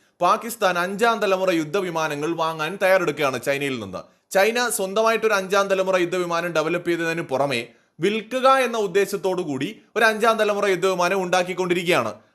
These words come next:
ആറാം തലമുറ യുദ്ധവിമാനം നിർമ്മിക്കാനുള്ള തയ്യാറെടുപ്പിലാണ്. തുർക്കിയിൽ നിന്ന് ഡ്രോണുകൾ വാങ്ങാനായിട്ട് പാകിസ്ഥാൻ ആലോചിക്കുന്നുണ്ടായിരുന്നു.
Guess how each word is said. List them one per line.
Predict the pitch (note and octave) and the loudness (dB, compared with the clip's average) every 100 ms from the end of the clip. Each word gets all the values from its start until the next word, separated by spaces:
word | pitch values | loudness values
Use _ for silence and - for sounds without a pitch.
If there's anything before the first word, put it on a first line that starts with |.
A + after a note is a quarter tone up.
| - | -2
ആറാം | E3+ A3 B3+ C4 | 4 4 6 4
തലമുറ | A#3+ A3 G#3+ | 2 -2 0
യുദ്ധവിമാനം | A3 F#3+ G3 F#3+ F3+ F#3+ | -2 0 0 0 -2 -2
നിർമ്മിക്കാനുള്ള | F3 F3+ F3 F#3 E3+ E3+ F#3+ | -4 -6 -2 -2 2 2 2
തയ്യാറെടുപ്പിലാണ്. | E3+ F3 F3 E3+ E3 B2 G2+ - _ _ _ | 2 2 0 0 0 0 -2 -12 _ _ _
തുർക്കിയിൽ | G3+ G#3 A3 C#4+ C4+ | -4 -4 -2 -2 0
നിന്ന് | G#3+ C#3+ D3 - _ B2+ | -4 -2 -4 -4 _ -6
ഡ്രോണുകൾ | F3+ G3+ B3 C4 C4 | 0 2 2 4 4
വാങ്ങാനായിട്ട് | A3+ F#3+ F#3+ F#3+ F3+ E3+ E3+ | 4 2 4 2 2 0 -2
പാകിസ്ഥാൻ | E3+ D3+ D#3+ F3+ F3+ E3+ | -2 -4 -4 -4 -2 0
ആലോചിക്കുന്നുണ്ടായിരുന്നു. | D#3 E3+ E3+ E3+ D#3 C#3 B2+ G#2+ G2 - | 0 0 -2 -4 -6 0 0 0 -6 -14